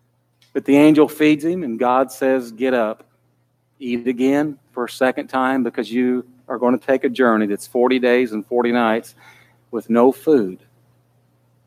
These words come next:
no water, and you don't have the strength without this food and water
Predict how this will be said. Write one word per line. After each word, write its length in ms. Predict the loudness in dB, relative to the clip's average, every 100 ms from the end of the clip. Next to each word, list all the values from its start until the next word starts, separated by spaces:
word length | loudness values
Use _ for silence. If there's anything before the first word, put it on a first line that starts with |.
| _ _ _ _ _ -6
no 200 | 2 4
water, 500 | 6 6 4 -2 -12 _ _ _ _ _ _ _ _ _ _ _ _ _ _ _ _ _ _ _ _ _ _ _ _ _ -12
and 120 | -6
you 80 | 0
don't 180 | 0 2
have 220 | 0 -2
the 80 | -6
strength 720 | -12 -4 0 0 -4 _ _ _
without 380 | -8 0 0 0
this 220 | -2 -2
food 240 | -6 -8 -6
and 140 | -2
water 440 | 0 0 -2 -6